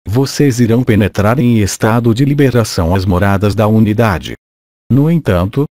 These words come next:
vocês irão permanecer ainda nesta dimensão a fim de assentar a nova vida no coração. Esse é o seu caminho,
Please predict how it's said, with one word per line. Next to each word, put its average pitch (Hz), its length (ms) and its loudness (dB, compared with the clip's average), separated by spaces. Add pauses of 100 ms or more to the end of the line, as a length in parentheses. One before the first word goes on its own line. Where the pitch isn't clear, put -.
vocês 127 540 0
irão 117 220 2
permanecer 120 800 2
ainda 117 420 2
nesta 113 340 0
dimensão 123 560 0
a 123 40 -2
fim 110 300 0
de 117 140 2
assentar 110 600 0
a 98 60 2
nova 101 280 -2
vida 101 380 0
no 113 140 2
coração. 120 580 -2 (540)
Esse 139 280 0
é 101 120 2
o 98 120 0
seu 104 180 -2
caminho, 95 520 0